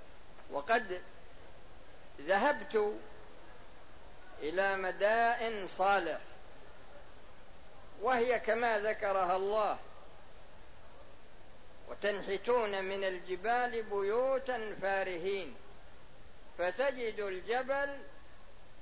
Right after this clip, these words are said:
منحوت فيه بيت متكامل، وكأنهم لم يخرجوا منه إلا الآن، يعني جديد، ما حصل تغير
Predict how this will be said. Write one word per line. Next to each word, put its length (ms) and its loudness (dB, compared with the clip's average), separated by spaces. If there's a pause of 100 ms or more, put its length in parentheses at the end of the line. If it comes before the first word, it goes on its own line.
(340)
منحوت 840 -2 (320)
فيه 520 -6 (500)
بيت 380 -2
متكامل، 1040 -4 (2000)
وكأنهم 1040 -4
لم 280 -6
يخرجوا 840 -4
منه 680 -6 (520)
إلا 320 -6
الآن، 420 -10 (440)
يعني 500 -8
جديد، 400 -8 (760)
ما 200 -4
حصل 560 -6
تغير 720 -6